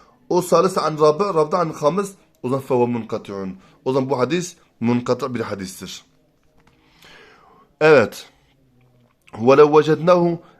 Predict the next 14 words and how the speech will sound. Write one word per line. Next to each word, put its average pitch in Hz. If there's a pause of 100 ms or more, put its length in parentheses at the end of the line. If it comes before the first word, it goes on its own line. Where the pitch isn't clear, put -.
(100)
Eğer 151
biz 156
o 156
hadisi 151
bulsak 147
merviyen 143
rivayet 143
edilmiş. 147 (240)
Anis 127
sani 139
ikinciden. 131
Bak 117
bir 131
düştü. 139